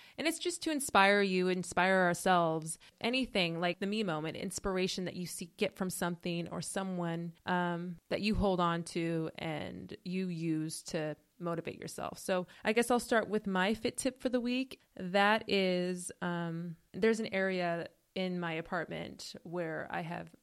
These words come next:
it's called my office, I guess. <laughs> And on my wall, I have two vision boards or three vision boards.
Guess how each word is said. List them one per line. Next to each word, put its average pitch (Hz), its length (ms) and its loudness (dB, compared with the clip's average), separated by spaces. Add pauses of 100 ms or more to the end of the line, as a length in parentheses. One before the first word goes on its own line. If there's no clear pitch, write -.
it's - 100 -14
called 170 220 -10
my 165 120 -6
office, 156 380 -8
I 175 80 -6
guess. - 440 -2
<laughs> - 40 -2 (640)
And 214 280 0
on 208 200 2
my 214 160 2
wall, 190 440 2
I 185 80 2
have 180 260 -2
two 226 220 -6
vision 190 340 0
boards 160 720 -2 (180)
or 190 100 -2
three 220 240 -2
vision 170 280 -4
boards. 151 440 -6